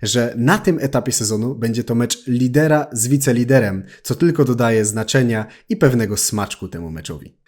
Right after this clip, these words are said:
Sam początek meczu już w niedzielę o trzynastej trzydzieści, a ja serdecznie zachęcam was do tego, żeby odpalić to spotkanie, bo na pewno będzie się wiele działo i zobaczymy dużo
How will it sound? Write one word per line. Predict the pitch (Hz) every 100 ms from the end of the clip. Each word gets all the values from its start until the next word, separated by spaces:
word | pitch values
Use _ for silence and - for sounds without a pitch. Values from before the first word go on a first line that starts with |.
| _
Sam | - 220
początek | 240 247 247 226
meczu | 233 226 190 127
już | 123 190 151
w | 123
niedzielę | 131 123 131 131
o | -
trzynastej | - 127 123 127
trzydzieści, | 117 - 120 135 - 135
a | 110
ja | 117 -
serdecznie | - 139 127 143 151 131
zachęcam | 117 117 117 120 113
was | 107
do | 110
tego, | 113 107 110
żeby | 107 113
odpalić | 107 117 110
to | -
spotkanie, | - 104 - 120 117 107
bo | 107 107
na | 113 113
pewno | 120 123 117 104
będzie | 107 104
się | 104 107
wiele | 113 107
działo | 107 110 107
i | 107
zobaczymy | 104 107 117 107
dużo | 104 113 110